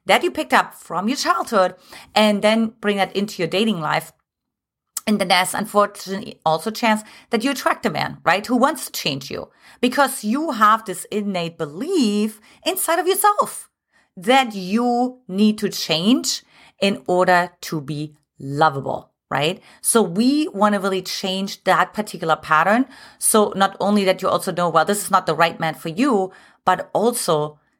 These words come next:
that we want to attract a new kind of man into your own life. Number two is he has, like, a little weird behavior around his phone, right?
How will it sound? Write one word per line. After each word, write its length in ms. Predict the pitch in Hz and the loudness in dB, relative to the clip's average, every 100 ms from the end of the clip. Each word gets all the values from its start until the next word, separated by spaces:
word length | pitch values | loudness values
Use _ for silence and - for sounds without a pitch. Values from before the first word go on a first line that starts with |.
| _ | _
that 220 | 180 160 151 | 0 0 -2
we 400 | 190 202 202 208 - | -2 0 0 -2 -6
want 180 | 165 165 | 0 0
to 60 | 135 | 0
attract 540 | - 175 160 156 - | -2 0 0 -2 -12
a 60 | 160 | -10
new 400 | 160 165 214 220 | -4 2 2 0
kind 260 | - 170 | -4 -6
of 140 | 165 156 | -4 -2
man 340 | 147 147 - _ - | -2 -4 -12 _ -8
into 380 | 165 151 165 147 | -6 -6 -6 -8
your 460 | 131 139 135 131 | -8 -6 -4 -6
own 160 | - - | -8 -8
life. 420 | 117 - - - _ _ - - - - | -6 -8 -10 -18 _ _ -20 -20 -12 0
Number 220 | 277 427 | 2 2
two 480 | 427 311 294 294 302 - _ - | 0 2 4 2 0 -14 _ 0
is 420 | 254 254 240 214 - _ _ | 4 6 4 0 -10 _ _
he 140 | - 320 | -6 -4
has, 80 | |
like, 160 | 359 679 659 | -2 -2 -2
a 260 | 679 679 | -6 -4
little 260 | 285 254 262 | -4 -2 0
weird 840 | 330 339 349 359 349 339 339 277 | 2 2 0 -2 -4 -4 -6 -6
behavior 880 | 311 226 214 240 254 269 254 254 254 | -8 -8 -8 -4 -2 -2 -2 0 2
around 680 | 202 180 - 123 175 185 - | 0 -4 0 2 2 0 -6
his 260 | 180 170 - _ _ | -10 -10 -14 _ _
phone, 540 | 143 139 - - - - | -4 -4 -6 -12 -18 -6
right? 500 | 156 170 240 285 | 0 2 2 0